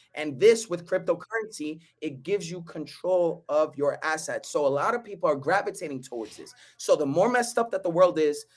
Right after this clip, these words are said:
the more that we're seeing, the more, the more we're aware,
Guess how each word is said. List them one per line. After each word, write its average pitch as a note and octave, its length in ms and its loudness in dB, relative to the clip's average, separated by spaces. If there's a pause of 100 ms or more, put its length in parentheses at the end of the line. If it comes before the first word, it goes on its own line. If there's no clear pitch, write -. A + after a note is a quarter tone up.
(180)
the C#3 60 0
more F#3 300 4
that F#3 160 2
we're F3+ 140 0
seeing, D#3+ 420 -4
the C#3 100 -2
more, G3 420 2 (260)
the D3 100 2
more E3 280 2
we're A3 180 6
aware, D#3 560 2